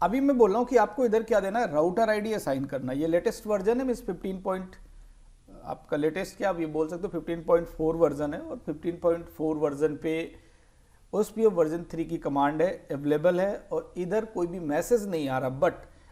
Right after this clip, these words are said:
आपको router आईडी manually assign करना पड़ेगा। Without router I D आप इस पे configuration नहीं कर पाएंगे। क्यों? क्योंकि interfaces पे जो आपने आईपी assign किए हुए हैं, वो आईपी addresses assign है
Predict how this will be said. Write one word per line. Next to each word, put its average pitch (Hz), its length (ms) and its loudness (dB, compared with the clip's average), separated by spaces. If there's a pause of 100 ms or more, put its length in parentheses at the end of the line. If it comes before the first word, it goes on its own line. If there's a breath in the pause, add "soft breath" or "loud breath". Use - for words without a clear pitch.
(160 soft breath)
आपको 180 360 4
router 180 460 4
आईडी 180 260 0
manually 151 560 -4 (220)
assign 147 400 -4
करना 123 300 -8
पड़ेगा। 110 320 -12 (100)
Without 165 560 2
router 147 440 2
I 139 140 0
D 147 160 -2 (560 loud breath)
आप 151 180 0
इस 147 80 -8
पे - 160 -10
configuration 135 680 -8
नहीं 117 140 -6
कर 104 160 -14
पाएंगे। - 340 -18 (140)
क्यों? 156 140 0 (640 soft breath)
क्योंकि 175 260 -4 (200)
interfaces 208 640 -4
पे 202 120 -4
जो 175 140 -4
आपने 151 320 0
आईपी 151 340 -2
assign 151 340 -4
किए 151 200 -4
हुए 143 240 -4
हैं, 175 100 2
वो 190 180 -4
आईपी 151 360 -6
addresses 160 640 -2
assign 139 380 -2
है 240 180 -2